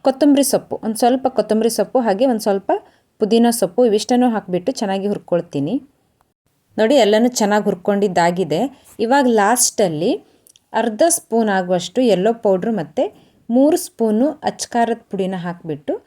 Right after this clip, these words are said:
ಒಂದು ನಿಮಿಷ ಮಿಕ್ಸ್ ಮಾಡಿಬಿಟ್ಟು ಇದನ್ನು ಸ್ಟವ್ ಆಫ್ ಮಾಡಿಬಿಡ್ತೀನಿ. ಒಂದ್ಸಲ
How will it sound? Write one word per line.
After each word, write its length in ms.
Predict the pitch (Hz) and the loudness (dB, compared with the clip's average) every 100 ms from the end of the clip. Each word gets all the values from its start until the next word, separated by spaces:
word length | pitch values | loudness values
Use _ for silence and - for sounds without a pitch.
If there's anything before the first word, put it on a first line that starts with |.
| _ _ - | _ _ -4
ಒಂದು 180 | 220 240 | 2 4
ನಿಮಿಷ 300 | 247 247 403 - | 4 2 -2 -2
ಮಿಕ್ಸ್ 260 | 226 214 240 | -4 -4 -4
ಮಾಡಿಬಿಟ್ಟು 440 | 220 196 185 - - | -2 -2 -4 -4 -4
ಇದನ್ನು 280 | 214 214 294 | -4 -4 -6
ಸ್ಟವ್ 260 | - 202 | -4 0
ಆಫ್ 180 | 208 214 | 0 -2
ಮಾಡಿಬಿಡ್ತೀನಿ. 640 | 185 160 151 - 151 185 285 - _ _ _ | -6 -6 -8 -8 -6 -6 -8 -12 _ _ _
ಒಂದ್ಸಲ 400 | - 240 247 277 | 0 2 2 0